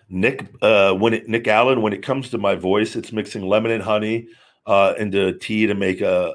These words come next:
a metalcore style scream sound as clear as possible." Uh, yeah,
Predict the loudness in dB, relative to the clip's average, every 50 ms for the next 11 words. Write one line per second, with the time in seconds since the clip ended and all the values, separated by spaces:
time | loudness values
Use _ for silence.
0 | -8 -10 -10 -10 -10 -10 -12 -14 _ _ _ _ _ _ _ _ -4 0 2 4
1 | 4 4 2 2 2 4 6 6 4 2 2 2 2 2 4 4 4 2 0 -2
2 | -6 -12 -12 -8 -6 -6 -4 -6 -6 -6 -4 -4 -2 -2 -2 -2 -2 -4 -8 -10
3 | -8 -4 0 0 0 0 -2 -4 -2 -2 0 0 -2 -4 -8 -8 -8 -8 -8 -10
4 | _ _ _ _ _ _ _ _ _ _ _ 0 2 4 4 4 4 2 2 2
5 | 4 4 4 4 2